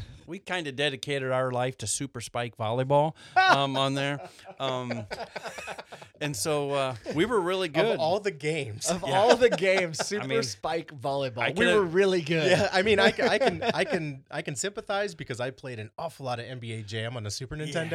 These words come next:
Speaker 1: Yeah.
Speaker 2: but
Speaker 1: Well, this was, uh, this was, uh, like the original. And then,
Speaker 3: <laughs>
Speaker 1: um, but we both kinda, Shannon and I both knew at that time we were, good, bad, or otherwise, we wanted to go work.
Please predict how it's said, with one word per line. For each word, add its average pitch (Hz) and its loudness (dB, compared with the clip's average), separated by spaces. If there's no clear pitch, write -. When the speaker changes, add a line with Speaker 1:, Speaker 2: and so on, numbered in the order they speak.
Speaker 1:
Yeah. 165 -8
Speaker 2:
but 117 -6
Speaker 1:
Well, 127 -6
this 160 0
was, 160 -2
uh, 131 4
this 151 -4
was, 147 -4
uh, 135 4
like 117 -10
the 127 -4
original. 117 -4
And 117 -8
then, 110 -6
Speaker 3:
<laughs> - -6
Speaker 1:
um, 131 0
but 170 4
we 180 4
both 160 4
kinda, 131 2
Shannon 143 -4
and 131 -6
I 127 -2
both 123 -4
knew 127 -4
at 117 -8
that 110 -8
time 120 -8
we 117 -6
were, 113 -8
good, 156 -2
bad, 147 4
or 147 2
otherwise, 139 2
we 135 -4
wanted 135 -2
to 123 -8
go 123 -4
work. 107 -10